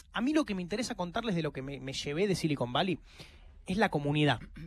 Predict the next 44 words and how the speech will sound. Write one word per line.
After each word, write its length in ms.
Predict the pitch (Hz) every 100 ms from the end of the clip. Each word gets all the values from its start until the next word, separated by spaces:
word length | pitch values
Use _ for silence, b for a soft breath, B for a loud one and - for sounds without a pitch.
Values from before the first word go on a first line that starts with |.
| -
el 140 | 175 170
sentido 600 | - 180 180 262 285 269
de 100 | 180
comunidad 500 | 151 151 156 170 214
de 60 | 233
esta 160 | -
gente 260 | - 226 220
que 100 | 156
construye 560 | 147 147 - 240 - 175
cosas 340 | - 220 202
que 120 | - 143
realmente 640 | 147 180 233 226 240 175
cambian 300 | 151 143 135
el 80 | 131
mundo. 280 | 135 120 113
O 20 |
sea, 140 | -
no 80 | 180
es 60 | 262
solamente 380 | 226 175 165 156
un 60 | 139
decir. 320 | 131 - - B B B
O 40 | -
sea, 200 | 147 - -
muchas 400 | 160 185 214 220
de 60 |
las 100 | 190
cosas 220 | 202 214 202
que 60 |
usamos 240 | 170 226 196
todos 160 | 233
los 100 | 226
días 200 | 190 254
salieron 360 | - 165 214 233
de 100 | 170
gente 400 | - 220 220 247 b b b
de 120 | 135
ahí, 260 | 160 285 185 b -
que 60 |
estudió 300 | 143 - 170
en 40 | 226
universidades 420 | 190 160 202 202
de 60 | 165
ahí, 400 | 175 202 196 202